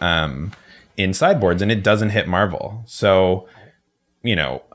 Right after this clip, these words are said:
obviously if Marvel was a big player, people would switch. But if you're, like, taking this as, to F N M as, like, a sweet, you know,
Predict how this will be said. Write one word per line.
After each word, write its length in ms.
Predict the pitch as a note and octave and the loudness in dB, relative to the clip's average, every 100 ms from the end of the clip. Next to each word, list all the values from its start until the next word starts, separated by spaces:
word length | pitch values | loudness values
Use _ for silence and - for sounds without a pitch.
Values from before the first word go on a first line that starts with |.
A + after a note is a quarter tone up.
| - | -2
obviously 480 | C#3+ C3 A#2 A#2+ G#2+ | 0 2 0 2 0
if 100 | G#2+ | 2
Marvel 300 | G#2 G2 F#2+ | 2 4 2
was 140 | F#2 | 0
a 40 | |
big 220 | F2+ F2 E2+ | -2 -2 0
player, 240 | B2 C3 | 0 0
people 240 | A#2 G#2 | 0 -4
would 140 | E2+ E2 | -4 -6
switch. 400 | - D#3 G2+ - | -2 -2 -2 -2
But 80 | A#2 | -2
if 120 | G#2 | 0
you're, 200 | A#2+ B2+ | 0 0
like, 240 | A2 G#2 | 0 0
taking 320 | - G#2 G#2 | -2 -2 -2
this 200 | G2 - | -4 -4
as, 300 | F2 F2 E2+ - | -6 -6 -10 -12
to 140 | - | -2
F 180 | G2 - | -2 0
N 60 | |
M 160 | F#2+ F2 | -2 -2
as, 100 | E2+ | -2
like, 160 | F2 E2 | -4 -4
a 60 | |
sweet, 640 | - - F2+ F2 E2 D#2+ - - - _ | -8 -6 -4 0 -2 -4 -20 -20 -20 _
you 120 | - | -2
know, 360 | F2 D2 D2 - | 0 0 -2 -6